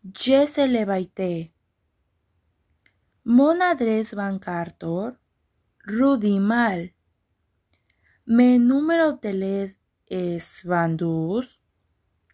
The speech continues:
carta veintidós, quince, quarante-cinq, veintitrés.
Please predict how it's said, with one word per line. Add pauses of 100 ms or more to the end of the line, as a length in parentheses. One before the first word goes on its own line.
(240)
carta
veintidós, (760)
quince, (640)
quarante-cinq, (680)
veintitrés.